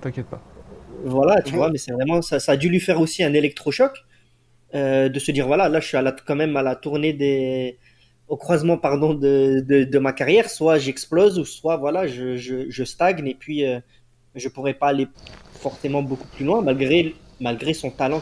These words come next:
Speaker 2: qui est
Speaker 1: Alors,
Speaker 2: immense.
Speaker 1: je suis
Speaker 2: Ça,
Speaker 1: d'accord
Speaker 2: là-dessus,
Speaker 1: avec
Speaker 2: on est
Speaker 1: toi,
Speaker 2: d'accord.
Speaker 1: euh, et parce que j'ai, j'ai, je vous avoue avoir du mal un peu à différencier qui parle. Mais je, euh, je suis d'accord avec vous sur le fait qu'il a un, il a un palier à passer, euh, sportivement aussi.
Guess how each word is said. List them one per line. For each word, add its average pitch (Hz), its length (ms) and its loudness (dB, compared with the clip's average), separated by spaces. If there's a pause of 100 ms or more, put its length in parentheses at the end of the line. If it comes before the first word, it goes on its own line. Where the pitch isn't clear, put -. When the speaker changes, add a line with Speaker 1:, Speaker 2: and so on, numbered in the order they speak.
Speaker 2:
qui - 80 -8
est - 20 -4
Speaker 1:
Alors, 135 200 2
Speaker 2:
immense. 202 260 -2 (720)
Speaker 1:
je - 60 -12
suis - 140 0
Speaker 2:
Ça, 151 40 4
Speaker 1:
d'accord 165 300 6
Speaker 2:
là-dessus, 170 80 8
Speaker 1:
avec 139 140 4
Speaker 2:
on - 20 -2
est - 40 -16
Speaker 1:
toi, 156 340 2
Speaker 2:
d'accord. 165 340 -2
Speaker 1:
euh, 120 420 -2 (140)
et 131 140 0 (280)
parce - 160 -20
que - 100 -20 (320)
j'ai, 127 200 -4
j'ai, 127 160 -6
je 135 80 -8
vous 131 100 -4
avoue 139 180 2
avoir 120 160 2
du 120 80 -8
mal 123 140 -6
un 117 60 -6
peu 120 160 -8
à - 20 -4
différencier 113 560 -12
qui - 100 -20
parle. 110 200 -14 (560)
Mais 131 80 -2
je, - 180 -8
euh, 127 220 -6
je 127 100 -12
suis - 80 -14
d'accord 170 300 6
avec 160 160 4
vous 175 180 -6
sur 180 160 -4
le 143 80 0
fait 180 220 -4
qu'il 139 240 -4
a 139 60 2
un, 135 120 0 (300)
il 143 100 -2
a 139 60 0
un 135 100 0
palier 190 360 2
à 147 100 2
passer, 156 440 -2
euh, 123 140 0
sportivement 135 680 -6
aussi. 110 220 -16